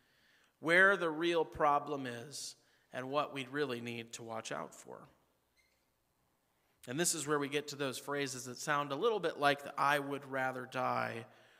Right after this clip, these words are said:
than X. I would rather lose my arm or my leg than suffer Y." And that's the second lesson of our text for today, is that the threat is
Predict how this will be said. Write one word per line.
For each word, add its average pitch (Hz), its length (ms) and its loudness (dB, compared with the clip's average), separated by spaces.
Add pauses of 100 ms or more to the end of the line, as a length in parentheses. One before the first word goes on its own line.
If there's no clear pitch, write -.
(240)
than 113 500 -4
X. - 560 -12 (720)
I 123 120 0
would 123 120 0
rather 127 400 2
lose 123 300 -4
my 117 160 0
arm 127 360 2
or 120 60 -2
my 113 160 -2
leg 120 480 -4
than 113 160 -10
suffer 117 500 -4 (340)
Y." 117 300 -8 (2000)
And 135 120 0
that's 165 240 8
the 139 100 -6
second 180 380 0
lesson 151 360 4
of 123 120 -4
our 120 160 2
text - 340 -4
for 127 80 -6
today, 123 400 -4 (100)
is 117 140 -14
that 135 400 -2
the 127 80 -10
threat - 760 2 (640)
is 113 440 -6